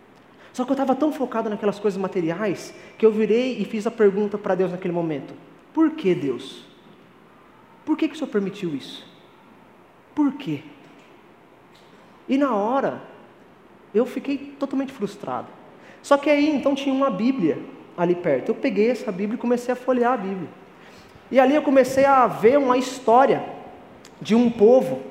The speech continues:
que mexeu muito comigo. Jesus praticamente ali me quebrou. Jesus me confrontou naquela história, porque me mostrava o quanto eu tava errado, o quanto eu tava desfocado e desalinhado da vontade de Deus.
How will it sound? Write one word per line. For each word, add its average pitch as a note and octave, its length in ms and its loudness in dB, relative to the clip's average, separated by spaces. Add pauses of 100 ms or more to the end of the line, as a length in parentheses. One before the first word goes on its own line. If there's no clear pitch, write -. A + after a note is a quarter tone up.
(220)
que - 100 -2
mexeu C4 340 2
muito A#3 280 2
comigo. C3+ 320 -6 (880)
Jesus A3 340 2
praticamente C4 520 0
ali C4 120 0
me C4 120 -2
quebrou. F#3 580 2 (720)
Jesus G#3+ 360 -2
me C#4 140 4
confrontou C4+ 1000 0 (520)
naquela F3 280 2
história, C#3+ 360 -2
porque G3 260 -4
me D4 100 4
mostrava C4+ 520 2
o B3 60 -4
quanto D4 440 4
eu B3 60 2
tava B3+ 240 0
errado, F#3+ 500 2 (680)
o G#3+ 80 2
quanto D#4 320 6
eu C#4+ 80 4
tava C4+ 240 4
desfocado B3+ 760 2
e - 40 -2
desalinhado A#3+ 560 0
da B3 60 4
vontade A3+ 460 0
de A3 80 -6
Deus. G3+ 560 0